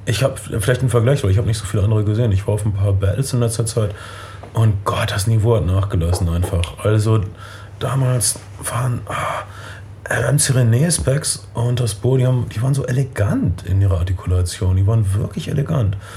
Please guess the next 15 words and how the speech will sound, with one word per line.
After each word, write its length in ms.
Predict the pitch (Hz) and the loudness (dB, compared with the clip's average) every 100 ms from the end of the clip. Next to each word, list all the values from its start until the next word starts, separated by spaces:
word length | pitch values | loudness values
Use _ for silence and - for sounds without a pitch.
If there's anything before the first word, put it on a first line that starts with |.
| - - | -16 -10
Hatten 100 | - | -2
elegante 460 | 117 123 117 143 147 | 2 4 4 4 2
Flows. 460 | - 139 143 107 | 0 2 4 4
Und 60 | 101 | 2
jetzt 200 | 110 110 | 2 0
geht's 240 | 123 113 - | -2 -2 -4
echt 200 | - 95 | -4 0
nur 140 | 127 | 2
darum, 180 | 127 127 | 2 4
wer 100 | 127 | 4
am 140 | 113 107 | 4 4
lautesten 400 | 107 117 - 110 | 4 2 -2 -4
schreit 580 | - - 101 123 123 | -4 0 2 4 2
und, 440 | - 87 101 101 | 0 0 0 0
äh, 40 | 98 | -2